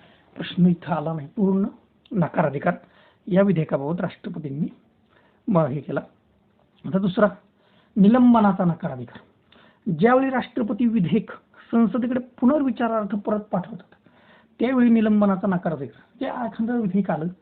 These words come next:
राष्ट्रपती म्हणले, "मी आता राखून ठेवत नाही." राष्ट्रपतींनी विचार केला आणि म्हणले, "काहीतरी चूक आहे त्याच्यात, हे पुनर्विचार, तुम्ही एकदा याचा पुनर्विचार करावा असं मला वाटते."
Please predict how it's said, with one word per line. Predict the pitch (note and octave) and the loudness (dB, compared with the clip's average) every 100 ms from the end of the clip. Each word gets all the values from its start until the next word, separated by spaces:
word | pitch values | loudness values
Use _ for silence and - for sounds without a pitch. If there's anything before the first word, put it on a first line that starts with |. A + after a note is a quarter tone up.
| _ | _
राष्ट्रपती | - - F#3 F#3+ | -8 -4 -2 -2
म्हणले, | F#3+ F#3 | -2 -2
"मी | G3 | -2
आता | F#3 | -2
राखून | G#3 F#3+ - G#3 | -4 -4 -4 -4
ठेवत | F#3+ E3+ | -4 -4
नाही." | F3 - _ _ _ | -6 -8 _ _ _
राष्ट्रपतींनी | F#3 F3+ F#3+ G3+ | -10 -4 0 0
विचार | F#3 G3 | 0 -2
केला | F#3 F#3 | -2 -2
आणि | F#3 | 2
म्हणले, | F3 E3+ | 2 2
"काहीतरी | F3 F3+ E3+ G3 F#3 | 0 -2 -2 -4 -6
चूक | F3+ F3 | -6 -6
आहे | |
त्याच्यात, | D#3+ D#3 - _ _ _ - | -6 -8 -12 _ _ _ -4
हे | F3+ | 0
पुनर्विचार, | F#3 F#3 F3+ F3 | 2 2 2 -2
तुम्ही | E3 E3+ E3+ | 0 2 2
एकदा | E3 | 0
याचा | F#3 E3+ F3+ | -2 -2 -2
पुनर्विचार | F3+ F3+ A3+ - _ _ _ F#3+ F3 D4 | 0 2 0 -4 _ _ _ -6 -4 -4
करावा | A#3+ G3+ F3+ | -4 -2 -2
असं | - | -4
मला | D#3+ D3 | -6 -8
वाटते." | C3+ - C4+ | -10 -14 -18